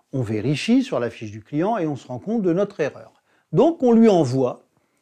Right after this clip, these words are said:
un avoir. Cet avoir, il est calculé sur le hors-taxe, le net commercial ici de la facture. Je reviens un petit peu en arrière, vous voyez, on va le calculer sur les neuf cent quatre-vingt-dix euros.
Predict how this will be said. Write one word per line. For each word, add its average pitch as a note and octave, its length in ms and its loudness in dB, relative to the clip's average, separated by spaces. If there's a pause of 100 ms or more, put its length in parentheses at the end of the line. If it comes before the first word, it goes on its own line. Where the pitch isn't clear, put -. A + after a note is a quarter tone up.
(160)
un C4 160 2
avoir. A#2+ 600 0 (300)
Cet - 320 2
avoir, D3+ 540 2
il B3 180 4
est G#3 100 4
calculé D#3+ 500 2
sur B3 440 -2
le F#3+ 300 4
hors-taxe, - 840 -6
le C3 160 -2
net F#3 280 0
commercial F3 640 2
ici G3+ 400 -4
de D3 160 -4
la F3 140 0
facture. C#3 400 -6 (240)
Je - 100 -12
reviens C#3+ 300 2
un C3+ 40 0
petit C3 160 -6
peu B2 120 -8
en C3 140 -6
arrière, F3 420 0
vous B3 60 -8
voyez, A#3 340 0 (400)
on C#3+ 60 -4
va D#3+ 100 2
le C#3 60 -2
calculer C#3+ 440 0
sur G#3+ 340 0
les F3 260 2
neuf D3 200 -4
cent F#3+ 180 -6
quatre-vingt-dix D3+ 640 -4
euros. G#2 240 -4